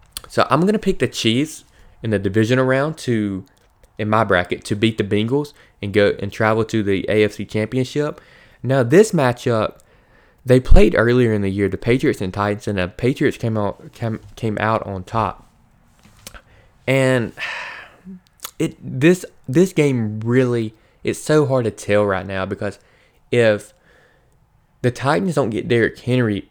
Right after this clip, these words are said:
back, then I see it really hard for them to beat the Patriots. I know the rushing attack, rushing numbers hasn't, like, changed that much, but we all know, know this on Jonathan Taylor, but Derrick Henry,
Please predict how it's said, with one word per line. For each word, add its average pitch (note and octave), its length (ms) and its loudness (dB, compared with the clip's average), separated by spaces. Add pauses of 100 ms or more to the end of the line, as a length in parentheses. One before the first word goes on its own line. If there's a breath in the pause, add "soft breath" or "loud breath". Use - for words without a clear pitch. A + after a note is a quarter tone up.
(120)
back, F2 540 -4
then D3 160 -6 (120)
I C3+ 180 -2
see C#3 260 -2
it A2+ 140 -2
really G#2+ 480 0
hard F2+ 560 -4 (260)
for G#2+ 120 -4
them F#2+ 160 -2
to F2 60 -4
beat F2+ 160 -4
the - 60 -6
Patriots. - 680 -8 (180)
I A#2 120 2
know C#3 120 6
the C3 120 4
rushing A#2 320 0
attack, A#2 340 -2
rushing A#2+ 360 -2
numbers A2 300 -2 (480 soft breath)
hasn't, A2+ 420 -4
like, F2 220 -10
changed A#2 480 -6
that G#2 180 -2
much, F#2 500 -4 (280)
but G#2 180 2
we B2 180 0
all A2+ 360 2
know, G2 460 -2 (680)
know G#2 300 -2 (440)
this G2+ 400 -2
on F#2 280 -4 (100)
Jonathan G2 360 -4
Taylor, G2 320 -2
but G#2 240 -4
Derrick A2 300 2
Henry, G#2 360 -4